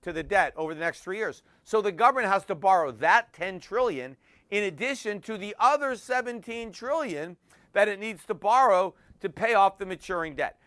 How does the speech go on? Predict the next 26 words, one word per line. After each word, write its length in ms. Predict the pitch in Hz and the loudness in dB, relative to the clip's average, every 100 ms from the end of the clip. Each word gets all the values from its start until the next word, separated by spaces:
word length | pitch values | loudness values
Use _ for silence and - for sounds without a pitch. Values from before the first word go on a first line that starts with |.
| _ | _
That's 280 | 190 185 - | -2 -2 -6
twenty-seven 920 | - 208 262 302 285 - 262 247 240 | -10 0 0 0 -6 0 2 2 -2
trillion 540 | 220 277 233 226 190 170 | -12 -6 -2 -2 -4 -6
dollars 800 | 175 196 254 240 139 95 120 _ _ _ _ _ _ _ | -2 0 2 0 -4 -6 -14 _ _ _ _ _ _ _
under 360 | 180 220 208 185 | -2 2 2 2
a 260 | 185 175 - _ _ _ 107 | -2 -4 -6 _ _ _ -4
good 300 | 233 285 240 | 0 0 -2
scenario. 720 | - 214 233 262 139 62 - _ | -6 -2 2 2 2 -6 -18 _
Probably, 300 | 143 160 165 | 2 2 2
it's 140 | 151 - | -4 -2
probably 340 | 190 233 190 | 2 2 0
gonna 160 | 165 160 | -4 -6
be 120 | 147 | -6
worse 300 | 147 247 - | -2 -2 -2
than 120 | 170 | -8
that, 220 | 120 123 _ _ - | -8 -8 _ _ -8
but 120 | 185 | -6
the 100 | 190 | -2
government's 380 | 220 262 285 - | 2 2 0 -4
gonna 160 | 214 | 0
have 180 | 180 185 | 0 0
to 80 | 175 | -4
borrow 560 | 160 175 240 185 160 - _ _ | -2 2 4 4 0 -6 _ _
twenty-seven 800 | 277 269 302 311 - 247 226 208 | 2 2 4 -2 0 0 0 -6
trillion 520 | - 233 233 214 202 | -12 -4 -4 -4 -4
dollars 800 | 190 202 254 269 185 143 170 - | 0 2 4 2 0 -2 -6 -12